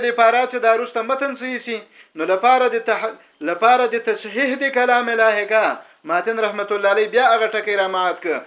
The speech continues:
"والعفو عن الكبيرة"، اگر که دې ته ضرورت نه و راغلی. خو اعاده یې فائدتن کړې ده چې دا وروسته کلام ورسره صحیح شي.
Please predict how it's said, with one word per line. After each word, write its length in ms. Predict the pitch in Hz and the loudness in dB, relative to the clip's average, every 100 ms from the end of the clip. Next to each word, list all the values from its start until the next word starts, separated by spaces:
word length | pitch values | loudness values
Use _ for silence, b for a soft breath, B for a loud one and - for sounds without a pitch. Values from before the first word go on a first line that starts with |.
| B B | B B
"والعفو 760 | 143 196 233 214 233 233 277 262 | 0 2 4 4 4 0 0 2
عن 300 | 135 185 220 | 2 2 2
الكبيرة"، 800 | 208 202 185 190 180 180 170 135 B B | 0 -2 -2 -2 -2 -4 -6 -6 B B
اگر 340 | 156 170 240 | -2 2 2
که 120 | 294 254 | 2 0
دې 160 | 233 | 0
ته 80 | 233 | -2
ضرورت 400 | 208 214 208 208 | 0 2 2 0
نه 100 | 202 | 0
و 120 | 185 165 | -2 0
راغلی. 600 | 143 127 120 117 113 104 107 _ _ _ _ _ _ _ _ _ _ _ _ _ _ | -2 -4 -8 -10 -18 -20 _ _ _ _ _ _ _ _ _ _ _ _ _ _ _
خو 60 | 151 | -10
اعاده 480 | 160 165 170 220 | -4 -2 0 2
یې 240 | 214 220 226 - - | 4 2 0 -8 -4
فائدتن 500 | 165 160 156 180 165 | -4 -4 -8 -8 -10
کړې 220 | 147 131 123 | -8 -8 -10
ده 80 | 107 b b | -14 b b
چې 40 | - | -8
دا 140 | 151 | -4
وروسته 260 | 165 202 175 | -2 -2 -2
کلام 320 | 175 220 214 | 2 2 2
ورسره 300 | 170 - 120 120 | -4 -10 -12 -14
صحیح 180 | 113 _ | -20 _
شي. 120 | 98 | -20